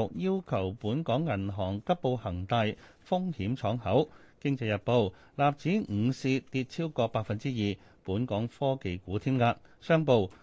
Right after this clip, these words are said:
布蘭特期油衝破八十美元，破三年高位。南華早報頭版報道，王毅話北約應該聚焦原有地域，不應針對亞洲。文匯報，簽二十跳動中國心，向世界一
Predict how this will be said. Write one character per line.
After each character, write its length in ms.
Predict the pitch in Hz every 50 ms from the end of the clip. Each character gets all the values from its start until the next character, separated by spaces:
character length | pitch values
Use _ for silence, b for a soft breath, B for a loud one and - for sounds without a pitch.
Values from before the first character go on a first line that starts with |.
| B B B
布 180 | - 185 185 185
蘭 200 | 160 113 107 110
特 120 | - 147 - -
期 240 | - 110 104 113 113
油 200 | 117 110 110 117
衝 160 | - 202 196
破 160 | 180 151 131
八 180 | 123 - 123 117
十 140 | - -
美 160 | 87 95 101 110
元， 320 | 113 107 95 95 92 85 - -
破 180 | - 127 120
三 240 | 110 - 165 156 147
年 140 | 147 107 85 - -
高 120 | - 123
位。 260 | 113 87 92 127 147 - b b b b b
南 280 | - 104 101 104 101 104
華 160 | 104 104 104
早 120 | 104 - 143
報 160 | 156 156 127
頭 140 | - 92 82
版 180 | 95 101 120 127
報 180 | - 113 113
道， 300 | 117 - 110 110 110 117 B B B B B B B B B
王 180 | 131 131 135 151 156
毅 60 | 160
話 260 | 156 156 151 156 160
北 180 | 165 - 220 220
約 140 | 190 196 -
應 240 | - 196 214 214 214
該 260 | 208 214 202 202 202
聚 280 | 185 - 143 113 113 120
焦 280 | 117 - - 180 175 175
原 260 | - 110 87 85 87
有 140 | 95 98 110
地 140 | - 107
域， 220 | 104 101 107 113 - - -
不 80 | - - -
應 240 | 139 143 135 139 131
針 240 | - 143 131 127 127
對 140 | - 101 92
亞 140 | 95 90 90
洲。 280 | - 135 135 143 - b b b b b b b
文 240 | 120 113 113 117
匯 160 | 117 120 127 127
報， 280 | - 147 143 113 87 b b b b b b b
簽 240 | - - 233 240 240 226
二 140 | 175 127
十 240 | 117 - - 127 - -
跳 180 | - - 147 143
動 300 | 143 - 120 113 113 123
中 160 | - 185 190
國 160 | 170 - 135 -
心， 280 | - - 175 175 180 - B B B -
向 200 | 165 151 151 147
世 220 | - - 143 139
界 200 | 135 139 127 120
一 100 | 120 139